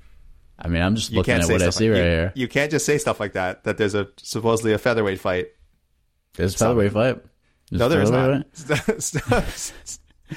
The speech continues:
Speaker 2: That's
Speaker 1: Yana
Speaker 2: not a
Speaker 1: Santos
Speaker 2: thing.
Speaker 1: even put it out there. She tweeted out, she goes, "Unfortunately, my opponent can't go, but we got a new one, and we're moving up a weight." Remember?
Speaker 2: Okay, okay, okay. They're doing it, they're doing it because she was supposed to fight someone else at one thirty-five.
Speaker 1: She's supposed to fight Macy Chiasson.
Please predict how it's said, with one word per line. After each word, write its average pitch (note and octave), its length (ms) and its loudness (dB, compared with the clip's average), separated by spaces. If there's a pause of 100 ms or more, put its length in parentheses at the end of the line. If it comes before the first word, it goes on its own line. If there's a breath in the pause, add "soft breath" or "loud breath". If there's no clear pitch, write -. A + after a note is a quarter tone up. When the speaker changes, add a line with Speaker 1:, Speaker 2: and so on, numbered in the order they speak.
(360 loud breath)
Speaker 2:
That's F3 160 0
Speaker 1:
Yana F#3+ 60 0
Speaker 2:
not D4+ 140 2
a - 40 4
Speaker 1:
Santos D4 300 2
Speaker 2:
thing. D#4+ 80 2
Speaker 1:
even A#3 200 2
put B3+ 120 2
it B3 80 0
out D4+ 180 0
there. F3+ 140 0
She - 180 -8
tweeted A#3 140 0
out, A#3+ 160 -2
she F#3 80 -4
goes, E3 200 2
"Unfortunately, G3+ 460 2
my F#3+ 120 2
opponent F#3 340 0
can't F3 180 0
go, F3 200 2
but D#3 120 0
we D#3 60 2
got D#3 160 2
a D3+ 40 2
new E3+ 200 2
one, C#3+ 160 4
and C#3 180 2
we're C3+ 80 2
moving C#3+ 380 2
up C#3+ 160 0
a C#3+ 40 4
weight." C#3 380 0
Remember? D#3 480 2
Speaker 2:
Okay, F3+ 440 2
okay, G#2+ 200 -2
okay. G2+ 320 -6
They're C#3 160 2
doing D3+ 320 4
it, C#3+ 340 -2
they're C3 140 2
doing C3 360 2
it A2+ 160 -2
because G2+ 380 -2
she - 120 0
was G2 100 0
supposed G2+ 140 -2
to F#2 80 -4
fight F#2 100 0
someone F#2+ 180 -2
else E2+ 140 0
at F2 140 -6
one F2 180 -4
thirty-five. E2+ 200 -6
Speaker 1:
She's C#2+ 60 -6
supposed F#2+ 220 0
to - 40 -4
fight E3 160 0
Macy D3 260 -2
Chiasson. F2 580 -8